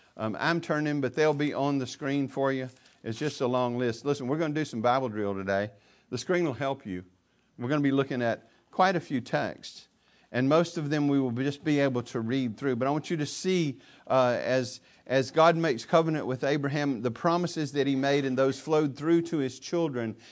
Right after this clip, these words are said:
and then see how the rest of the Old Testament sort of brings that out, and we'll come back to our, to our verse. But first in Genesis twelve,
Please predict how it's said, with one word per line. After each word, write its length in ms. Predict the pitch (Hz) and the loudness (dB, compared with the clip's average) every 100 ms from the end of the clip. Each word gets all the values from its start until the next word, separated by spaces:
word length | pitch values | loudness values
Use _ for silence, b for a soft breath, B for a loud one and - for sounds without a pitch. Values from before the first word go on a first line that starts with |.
| B - | B -4
and 160 | 139 | 0
then 160 | 139 127 | 0 0
see 260 | - 160 147 | -2 -4 0
how 160 | 147 | 0
the 140 | 139 127 | 0 0
rest 280 | 131 131 | -2 -4
of 140 | 135 113 | -8 -8
the 120 | 71 | -4
Old 220 | 117 127 | -4 -4
Testament 480 | - 139 - 113 98 | -4 -6 -6 -10 -8
sort 200 | 117 110 | -8 -6
of 80 | 104 | -6
brings 260 | 117 117 | -4 -4
that 160 | 113 110 | -4 -2
out, 260 | 110 113 101 | 0 0 -2
and 100 | 95 | -6
we'll 80 | |
come 200 | 90 110 | -6 -4
back 220 | 107 101 - | -2 -2 -2
to 140 | 95 | -2
our, 160 | 87 87 b b b - | -2 -4 b b b -4
to 140 | 117 | 2
our 120 | 98 | 2
verse. 340 | 92 107 104 87 | 2 0 -2 -2
But 220 | 120 - | -6 -2
first 320 | 180 196 - | 2 2 2
in 140 | 156 123 | -2 0
Genesis 520 | 165 175 - 123 - | -2 -2 -4 -6 -6
twelve, 540 | - 156 147 101 87 | 0 2 4 2 -2